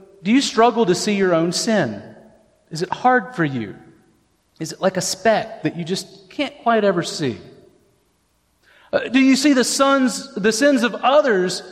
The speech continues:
with great clarity? The big two-by-fours of other sins, they just so blatantly apparent to you.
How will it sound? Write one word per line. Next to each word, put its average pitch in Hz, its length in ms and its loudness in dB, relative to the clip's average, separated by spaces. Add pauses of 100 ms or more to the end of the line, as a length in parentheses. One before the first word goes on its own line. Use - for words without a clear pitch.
(220)
with 233 180 0
great 240 400 0
clarity? 294 600 2 (840)
The 240 100 -6
big 294 220 0
two-by-fours 214 1040 2
of 147 220 -4
other 269 320 2
sins, 185 920 -2
they 240 100 0
just 294 300 0
so 254 320 0
blatantly 208 460 2
apparent 170 460 -2
to 147 100 -4
you. 101 260 -10